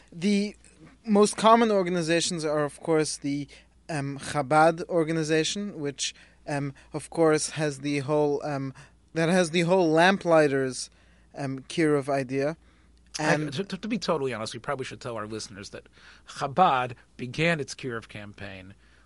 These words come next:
Speaker 2: way before much of the rest of the yeshiva world. Uh, and in fact, they had these programs in place in the late forties and the fifties. But you're right, it was only when the great wave of post sixty-seven that Chabad started really going to all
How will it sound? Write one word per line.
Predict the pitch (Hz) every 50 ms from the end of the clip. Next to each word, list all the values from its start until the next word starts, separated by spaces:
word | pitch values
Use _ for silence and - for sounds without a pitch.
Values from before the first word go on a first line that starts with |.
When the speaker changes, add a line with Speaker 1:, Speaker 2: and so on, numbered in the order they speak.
| _ _
Speaker 2:
way | - 147 180
before | 175 170 139 - - 135 127 123 120 101 104 - _ - _ _ _ _ -
much | 113 139 143 - -
of | 120 110
the | 117
rest | 110 120 120 - - 120
of |
the | 107 110
yeshiva | 104 - - 120 104 113
world. | 117 151 175 135 92 87 - - _ _ _ _ _ _ _ _ _ _
Uh, | - 120 110 110 113 _
and | 117 117
in | 117 117
fact, | - - 226 214 156 151 - - - - _ _ _ - _ -
they | 104 110 113 117 139 156 180
had | 165 - - - 170 190 208 175 131
these | 156 151 -
programs | - - 170 175 196 180 165 123 113 110 113 113 - - -
in | 139 127
place | 117 - - - 208 180 123 120 - - - - - _ _ - - _ - - - _ _ _ _ _ _
in | - 123 113 107 107 104 101 - - -
the | -
late | 113 117 131 139 139 -
forties | - - 127 123 120 120 120 117 -
and | 98 110 104
the |
fifties. | - - 202 - - - - - - - _ - - - - _ _ _
But | - 120 107 -
you're | 147 160
right, | 202 180 131 117 113
it | 123 110 123
was | 120 117 139
only | 131 156 180 185 156 139 135 131 135 123
when | 110 104 120 120 - - 127 127 120
the | 110 113
great | 104 104 131 139 151 160 156 131
wave | 120 127 131 139 143 139 123 110
of | 107 - -
post | - 143 135 123 -
sixty-seven | - 120 - - - 127 - 214 226 190 139 123
that | 120 120 -
Chabad | - 120 113 107 110 107 113 117 113
started | - - - 117 117 117 110 104
really | 104 120 151 156 131 120
going | 113 - - 113 117 123 120 117
to | - 92
all | 113 113 113 117 117 113